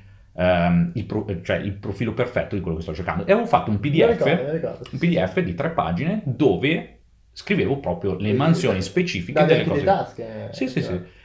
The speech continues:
Speaker 1: sì. E all'interno di questo, appunto, in fondo c'erano dei task.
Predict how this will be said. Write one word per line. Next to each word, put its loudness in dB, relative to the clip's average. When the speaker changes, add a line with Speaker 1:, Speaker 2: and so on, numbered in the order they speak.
Speaker 1:
sì. -12
E 6
all'interno 2
di -4
questo, -6
appunto, -4
in 4
fondo 0
c'erano -2
dei -2
task. -8